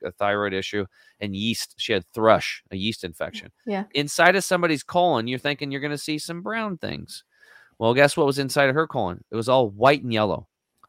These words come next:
Speaker 1: So much yeast overgrowth. And I was
Speaker 2: Yeah.
Speaker 1: like, "Ah, that's not good." Then they went to the sixty-five-year-old male with colon cancer and parasites.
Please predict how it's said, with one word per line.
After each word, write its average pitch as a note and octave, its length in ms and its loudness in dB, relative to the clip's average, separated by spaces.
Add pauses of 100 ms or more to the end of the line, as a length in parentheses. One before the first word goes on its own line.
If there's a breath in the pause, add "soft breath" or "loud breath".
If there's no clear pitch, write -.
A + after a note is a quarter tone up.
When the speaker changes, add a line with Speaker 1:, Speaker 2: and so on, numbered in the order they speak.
(100)
Speaker 1:
So - 200 -2
much C#3+ 200 0
yeast A2+ 400 0
overgrowth. F2 480 -4
And G#2 80 -6
I - 20 -4
was A2 80 -4
Speaker 2:
Yeah. A2 60 -2
Speaker 1:
like, G#2 100 -8
"Ah, D#3 240 0
that's D#3+ 240 2
not D#2+ 220 -6
good." D#2 240 -8 (260)
Then C#3+ 140 4
they E3 100 6
went D#3 180 2
to D3+ 60 -4
the B2+ 80 -2
sixty-five-year-old B2+ 840 2
male A#2+ 300 4
with A2 140 -2
colon B2 260 -4
cancer A2+ 380 -4
and F#2 100 -12
parasites. - 580 -2